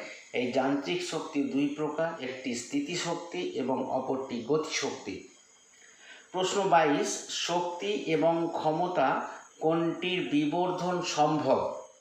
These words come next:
উত্তর, ক্ষমতার বিবর্ধন সম্ভব। শক্তি এবং ক্ষমতা কোনটির বিবর্ধন সম্ভব? ক্ষমতার বিবর্ধন সম্ভব, কারণ শক্তির বিবর্ধন সম্ভব নয়। শক্তির বিবর্ধন সম্ভব নয়,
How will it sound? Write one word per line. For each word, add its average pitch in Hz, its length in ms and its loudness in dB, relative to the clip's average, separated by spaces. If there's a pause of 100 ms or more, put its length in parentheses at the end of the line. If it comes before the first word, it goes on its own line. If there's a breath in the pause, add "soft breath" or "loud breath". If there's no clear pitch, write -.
(520)
উত্তর, 175 520 2 (140)
ক্ষমতার 170 680 4
বিবর্ধন 160 680 0
সম্ভব। 127 580 2 (260 loud breath)
শক্তি 170 560 -4
এবং 160 600 0
ক্ষমতা 147 720 2
কোনটির 156 440 0
বিবর্ধন 165 640 -2
সম্ভব? 165 520 0
ক্ষমতার 156 500 2
বিবর্ধন 147 560 2
সম্ভব, 139 640 0 (300 loud breath)
কারণ 127 380 2 (200)
শক্তির 175 680 -2
বিবর্ধন 151 720 2
সম্ভব 143 640 2
নয়। 110 260 2 (320)
শক্তির 147 540 -2
বিবর্ধন 139 560 2
সম্ভব 127 540 0
নয়, 135 220 0